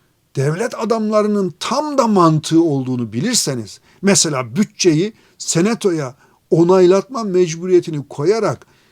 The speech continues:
başkanı kral haline getirmeme gibi bir amacı güttüklerini falan görürseniz, diye-, diyeceksiniz ki, "Ha, sistem demek ki bunun için kurulmuş. Bu bir tesadüf değil, bu bir tuhaflık değil."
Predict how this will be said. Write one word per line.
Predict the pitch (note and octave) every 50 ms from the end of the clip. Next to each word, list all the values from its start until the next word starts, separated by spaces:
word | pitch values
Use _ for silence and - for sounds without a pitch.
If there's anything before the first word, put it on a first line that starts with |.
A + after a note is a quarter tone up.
| _ _ _ _ _ _ -
başkanı | C3+ D#3+ F3+ - - - - - G#3 G#3 A3+ A#3 - -
kral | - - F#3 A3 A3 A3
haline | G3+ F3+ F#3+ F3+ F3 F3 E3
getirmeme | C#3+ C3+ D#3 D3+ - - A3 A#3 A3+ G#3 F#3+ F3
gibi | D3+ C#3+ C#3 C3+ C3+ A#2+
bir | C#3+ - -
amacı | C#3+ C#3+ C#3+ D3+ C#3 B2 C3
güttüklerini | B2+ C#3+ D3 _ - - - D3 C#3+ C#3 C3+ B2+
falan | B2+ C3 B2+ B2+ B2+ A#2+ A2 A2+
görürseniz, | C3 D#3+ G#3 C4+ D4 - - - B2+ A#2+ B2 B2+ F#3+ - - - _ _ _ _ _ _ _ _ _ _ _ _ _ _
diye-, | F3+ F#3 F#3 F3+ F3 E3+
diyeceksiniz | D#3+ F3 D#3+ F3+ F#3 - - A3 F#3
ki, | - F3+
"Ha, | D#3+ B2
sistem | - - F3+ D#3 - - F3 D#3+ D#3 D3
demek | D3 C#3+ C#3+ C3+ -
ki | - G3+ D#3+ A#2+ A#2 A#2
bunun | A#2+ C#3+ G3+ G#3
için | F3+ D3+ - - B2 A#2+
kurulmuş. | - - - A2 A2 A2+ A#2 A#2+ _
Bu | D#3+ D#3 D#3+ D#3+
bir | D#3
tesadüf | - - C#3+ C3 - C3 B2 B2+ B2+ A#2 - -
değil, | - E3 F3+ G3+
bu | D3 C#3+ B2+
bir | B2+ B2
tuhaflık | - - - C3+ A#2+ A2+ - - C3 - _ _
değil." | D3 B2+ A2